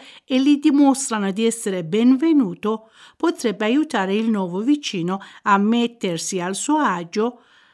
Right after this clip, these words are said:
dando vita a una vera e propria amicizia. L'uomo, per la sua natura, ha un spirito sociale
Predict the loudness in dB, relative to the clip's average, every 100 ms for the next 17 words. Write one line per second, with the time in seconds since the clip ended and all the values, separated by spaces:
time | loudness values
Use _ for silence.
0 | _ _ 0 2 2 0 -2 -4 -2 -2
1 | 0 -2 -2 -2 -2 -2 -2 -2 -2 -4
2 | -2 2 2 2 -4 -10 -10 -10 -10 -16
3 | _ _ _ -2 0 0 -2 -4 -6 -6
4 | -4 -4 -4 -4 0 0 -2 -8 -6 -8
5 | -10 -20 _ -2 0 0 -2 -6 -8 -6
6 | -6 -4 -4 -4 -6 -6 -6 -8